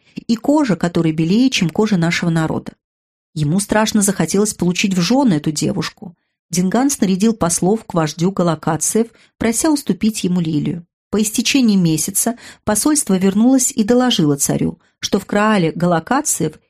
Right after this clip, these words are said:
их встретили грубыми словами, избили и выгнали с презрением. Вождь Галакациев велел еще сказать Дингану, царю зулусов: «Девушка, которую зовут Лилией, действительно чудно хороша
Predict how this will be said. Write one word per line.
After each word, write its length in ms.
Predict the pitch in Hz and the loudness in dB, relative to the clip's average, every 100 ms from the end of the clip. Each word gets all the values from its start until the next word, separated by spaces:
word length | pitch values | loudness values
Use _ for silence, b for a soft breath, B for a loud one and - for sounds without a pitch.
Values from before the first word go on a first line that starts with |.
| _ | _
их 120 | 202 196 | -6 -6
встретили 640 | - 202 220 247 254 254 | -2 0 2 2 2 0
грубыми 440 | 170 175 190 190 214 | -2 0 0 2 0
словами, 640 | - 262 254 156 165 165 208 | 2 2 2 0 -2 -2 -2
избили 500 | 170 151 151 147 190 - | -2 -2 -2 0 0 0
и 100 | 220 | 0
выгнали 380 | 175 156 160 165 | 0 0 -2 -2
с 100 | - | -4
презрением. 680 | 202 208 156 139 139 160 170 _ _ _ _ _ 190 | -4 -2 0 -2 -2 -6 -12 _ _ _ _ _ 0
Вождь 320 | 254 320 - | 2 2 0
Галакациев 840 | 254 262 262 294 294 - 277 254 | 2 0 0 -2 0 0 0 0
велел 460 | 208 208 262 277 - - | 0 2 2 0 -4 -4
еще 380 | 196 - - 247 | -2 0 0 0
сказать 420 | - 233 240 214 | 0 0 0 0
Дингану, 640 | 185 185 180 247 247 247 | 0 0 2 2 2 2
царю 300 | - 170 165 | 0 0 0
зулусов: 540 | 190 190 160 147 - 175 _ _ _ _ | 0 0 0 0 -2 -6 _ _ _ _
«Девушка, 640 | 156 190 285 262 - - - | 0 2 4 2 -2 -4 -2
которую 440 | - 175 190 180 | -2 0 2 2
зовут 380 | 175 180 196 185 | 2 0 0 0
Лилией, 480 | 175 180 151 147 151 b b | 2 2 0 -2 -4 b b
действительно 680 | 196 240 - 277 269 240 233 | -2 0 0 0 2 2 2
чудно 380 | - 196 190 | 0 0 0
хороша 580 | 180 180 180 - 147 - | 0 -2 -2 0 -2 -2